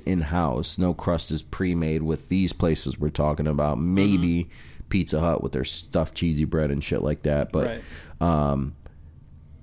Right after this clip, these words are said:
Speaker 1: dude, it just, it hits the spot. The, the proportion is on point of crust to toppings.
Speaker 2: Right.
Speaker 1: Everything just through and through from start to finish is on point. Um,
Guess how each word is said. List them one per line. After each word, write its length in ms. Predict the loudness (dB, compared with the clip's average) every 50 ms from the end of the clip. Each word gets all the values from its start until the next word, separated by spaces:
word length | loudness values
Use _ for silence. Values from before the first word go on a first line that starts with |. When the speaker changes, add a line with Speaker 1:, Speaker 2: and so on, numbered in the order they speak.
| -20 -20 -20 -8 -6 2
Speaker 1:
dude, 180 | 4 6 6
it 180 | 6 4 2 0
just, 200 | -2 0 2 2
it 140 | 2 2 4
hits 240 | 2 2 0 0 -2
the 80 | -2
spot. 400 | -2 0 0 0 0 2 0 2
The, 120 | 2 0 2
the 140 | 2 0 2
proportion 760 | 2 2 4 4 4 6 6 4 4 4 2 2 2 0 0
is 220 | 0 0 -2 -2 -2
on 340 | -2 0 0 2 0 2
point 340 | 2 2 2 2 -2 -2 -6 -10 -12 -6
of 240 | -2 -2 -2 -2 -2
crust 540 | -6 -2 2 2 4 4 2 -2 -4 -6 -10 -10 -6
to 140 | -4 -4 -2
toppings. 680 | -2 0 0 0 0 0 -2 -4 -4 -4 -6 -8 -8 -6
Speaker 2:
Right. 180 | -6 -6 -6 -8 -14 -20 -20 -20 -2 0
Speaker 1:
Everything 560 | 2 4 4 2 2 4 2 4 4 2 2
just 220 | 0 -2 -2 0 2
through 240 | 4 6 6 6 6
and 120 | 4 4
through 460 | 2 2 4 4 4 4 4 2 0 -4 -16 -20 -20 -8
from 160 | -6 -4 -4
start 320 | -4 -2 0 0 0 0 -2
to 80 | -8
finish 340 | -2 0 0 0 0 0 -2
is 120 | -4 -4 -2
on 240 | -2 0 0 0 -2
point. 400 | -2 -2 -2 0 0 -2 -2 -6 -12 -20 -20 -20 -20 -12 -4 0
Um, 640 | 2 2 4 4 4 4 2 2 2 0 -2